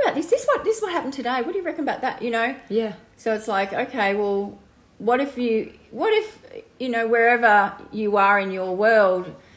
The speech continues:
Speaker 1: what if you could go beyond that ego and go straight to the heart of the matter or the, be the, that authen-, authenticity where you can really connect with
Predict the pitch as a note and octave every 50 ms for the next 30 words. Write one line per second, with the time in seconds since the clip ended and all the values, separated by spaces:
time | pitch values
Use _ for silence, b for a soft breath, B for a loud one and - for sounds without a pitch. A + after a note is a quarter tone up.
0 | B B B - B3+ C#4 G#4 G4+ - F#4 - - A#4+ - - B3+ A3 G#3 G#3 G#3
1 | G3+ G#3+ G#3 G3+ F#3+ F3+ G#3 C#4 E4+ C4+ B3 G#3+ - - G3 F#3+ F#3 F3 - F#3
2 | F3 E3+ E3+ F3 D#3+ - - G3 G3 F3 G3 F#3+ F#3 F3+ F3+ - - - - -
3 | - - A3 A3+ C4+ C4+ - - - - B3+ A3 G3+ G3 F#3+ F#3 F3+ - - -
4 | F#3 F3 F3 - - D3+ E3+ G#3 A3+ G#3 F3+ F3+ F3+ F3 F3+ F3 F3 F3 F3 D#3+
5 | - D#3 F3+ F3+ F3 F3 F3 F3 F3 E3+ F3 B B B B _ - G#3 G#3 G3+
6 | G3 - - F#3+ F#3 F3 - G3+ G3 F#3 F#3 F#3 F3 F3 - - G3+ E3+ D#3 C#3
7 | - - - G#3 G3+ G#3 G#3 G#3+ F#3+ E3+ E3+ F3 - A3 A3 - A#3 G3+ F3+ D#3
8 | D#3 E3 F3 F#3 F3+ F3 F3 E3+ F3 E3+ G#3+ F3+ F3+ F#3 G#3 G#3 F#3+ E3+ - -
9 | E3 D3+ E3 A3 C4+ - - - - - F3 E3 E3+ - - -